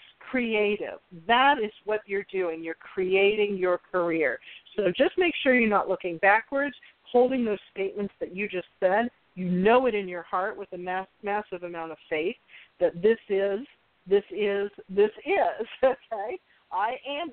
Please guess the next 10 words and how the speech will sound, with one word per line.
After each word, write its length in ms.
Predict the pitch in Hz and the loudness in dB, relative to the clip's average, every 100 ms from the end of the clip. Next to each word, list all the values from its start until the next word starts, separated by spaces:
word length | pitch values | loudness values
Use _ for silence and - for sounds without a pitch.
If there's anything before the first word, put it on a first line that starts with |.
| - | -8
it. 280 | 262 - - | -8 -8 -10
You 220 | 220 247 | -6 -4
need 320 | 240 247 226 196 | -4 -6 -8 -10
me. 200 | 185 151 _ _ _ - | -10 -12 _ _ _ -6
And 240 | 208 196 | -4 -6
you 160 | 185 226 - | -10 -12 -12
should 160 | 233 196 | -14 -14
be 160 | 190 - | -16 -8
just 220 | 214 220 - _ _ | -4 -4 -6 _ _
fine. 260 | 196 160 104 | -8 -6 -6